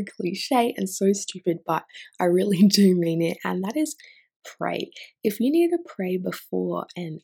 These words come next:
after you exit social media, um, that your heart is guided and over your spirit, that is fine. <laughs> That will work, that you have peace, that you don't get distressed by everything. Now, I'm not saying,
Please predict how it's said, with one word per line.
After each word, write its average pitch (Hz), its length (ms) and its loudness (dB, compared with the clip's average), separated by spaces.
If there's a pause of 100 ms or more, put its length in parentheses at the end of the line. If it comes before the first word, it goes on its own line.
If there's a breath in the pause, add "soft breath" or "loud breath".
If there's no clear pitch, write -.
after 220 300 -2
you 196 320 0
exit - 340 -4
social 202 340 -4
media, 185 640 -2
um, 170 260 -8 (600 loud breath)
that - 100 -4
your 185 140 -4
heart 220 320 -2
is 202 140 -4
guided 202 560 -4
and 170 240 -6
over 170 180 -2
your 160 160 -2
spirit, - 560 -6 (360)
that 180 180 2
is 269 280 2
fine. 214 220 -4
<laughs> - 260 -4
That 196 340 2
will 226 160 0
work, 208 220 0 (100)
that 202 100 -4
you 202 160 -4
have 196 200 -6
peace, 202 360 0
that 190 100 -2
you 190 160 2
don't 196 120 -2
get 190 160 -6
distressed - 680 -6
by 196 120 -8 (100)
everything. 185 600 -6 (360 loud breath)
Now, 196 200 0
I'm 190 180 0
not 208 240 -2
saying, 196 420 -4